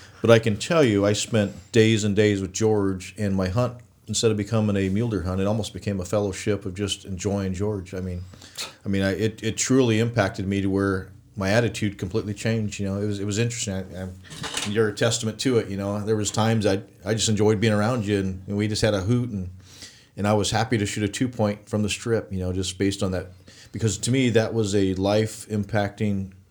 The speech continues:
hunt that I've never experienced in my lifetime. 'Cause normally you go into a hunt, especially when you have a premium tag and the pressure and the excitement and the bragging rights or whatever else that you may see, you don't realize that sometimes you come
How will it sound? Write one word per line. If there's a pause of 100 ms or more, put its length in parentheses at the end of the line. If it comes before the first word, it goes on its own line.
hunt
that
I've
never (380)
experienced
in
my
lifetime.
'Cause
normally
you
go
into
a
hunt, (720)
especially
when
you
have
a
premium
tag
and
the
pressure
and
the
excitement
and
the
bragging
rights
or
whatever
else
that
you
may
see, (560)
you
don't
realize
that
sometimes
you
come